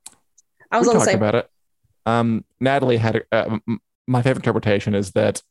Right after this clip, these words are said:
Speaker 2: it's a punishment for George R R Martin naming characters the same thing over and over.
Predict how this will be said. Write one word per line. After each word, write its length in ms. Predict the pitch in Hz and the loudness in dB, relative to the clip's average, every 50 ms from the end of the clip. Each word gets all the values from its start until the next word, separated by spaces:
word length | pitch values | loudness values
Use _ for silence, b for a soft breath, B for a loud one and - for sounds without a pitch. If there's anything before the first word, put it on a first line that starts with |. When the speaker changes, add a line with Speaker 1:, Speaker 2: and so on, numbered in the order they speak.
| _ _ _ _ _ _ _ _ - | _ _ _ _ _ _ _ _ -4
Speaker 2:
it's 140 | 131 - - | -2 0 0
a 80 | 110 | 0
punishment 680 | - - - 131 120 123 120 - - 135 127 127 120 - | 0 0 0 2 0 0 -2 -2 0 0 0 0 -2 -6
for 200 | - - 120 113 | -6 -4 -2 -2
George 320 | 110 104 117 113 117 110 117 | 0 0 0 0 2 2 0
R 60 | 113 - | 0 0
R 80 | 113 | 0
Martin 400 | 110 110 110 98 117 120 117 113 | 2 2 2 0 0 -2 -2 0
naming 340 | 110 110 107 110 113 110 110 | 0 0 0 0 0 -2 -2
characters 560 | - - 110 107 107 107 - - 113 110 - | -2 -2 -2 0 0 -2 -2 -2 -4 -4 -4
the 60 | - | -6
same 280 | - - 117 107 107 107 | -6 -2 -2 -2 -2 -2
thing 220 | - - 110 110 | -2 -2 0 0
over 260 | 113 117 117 120 123 123 | 0 0 0 0 0 2
and 80 | 123 | 2
over. 320 | 127 127 127 143 143 143 | 0 0 0 0 -2 -4